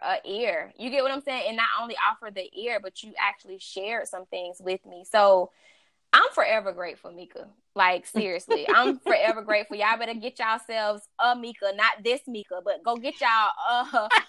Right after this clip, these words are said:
Speaker 1: a form of Mika. Ask the Lord, pray, go in your prayer closet, pull out your
Speaker 2: Oh,
Speaker 1: oil,
Speaker 2: God.
Speaker 1: and ask
Speaker 2: You are
Speaker 1: God
Speaker 2: best.
Speaker 1: to deliver.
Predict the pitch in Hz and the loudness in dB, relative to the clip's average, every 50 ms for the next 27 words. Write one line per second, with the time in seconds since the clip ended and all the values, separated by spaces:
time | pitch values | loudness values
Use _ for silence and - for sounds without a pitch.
0 | - - 349 381 349 339 - 330 440 269 277 285 277 277 - - 240 240 240 247 | -4 -4 -2 0 0 0 0 0 -2 -2 -2 -2 -2 -2 -2 -4 -4 -4 -6 -10
1 | 254 - 240 226 233 - - 233 240 220 302 - 262 262 262 254 254 247 247 254 | -10 -8 -6 -6 -4 0 2 2 2 2 0 -10 -12 -10 -8 -8 -8 -6 -6 -6
2 | 247 254 - - 302 269 269 277 285 277 233 247 247 254 262 269 262 240 233 - | -8 -8 -8 -6 -6 -4 -2 -2 -4 -4 -6 -6 -6 -6 -6 -6 -8 -12 -14 -14
3 | - 285 262 269 294 - - 277 247 240 233 240 240 254 233 - _ - 277 277 | -10 -6 -6 -6 -6 -6 -4 -2 0 0 0 -2 -2 -6 -10 -12 _ -10 -4 -2
4 | 262 277 - 320 302 285 269 262 262 254 247 247 240 240 240 247 262 226 208 202 | -2 -2 -2 -2 -4 -4 -2 -2 -2 -2 -2 -2 -2 -2 -2 -2 -4 -6 -8 -10
5 | - _ - 233 240 - 202 233 247 269 330 311 262 254 240 - - 208 - 247 | -12 _ -10 -10 -6 0 2 2 2 2 0 -4 -2 0 2 2 2 2 2 0
6 | - 214 233 240 220 190 190 208 294 226 254 247 254 262 262 247 208 196 180 180 | -2 -4 -4 -4 -4 -4 -4 -6 -6 -4 -4 -4 -2 -2 -2 -2 -4 -6 -12 -12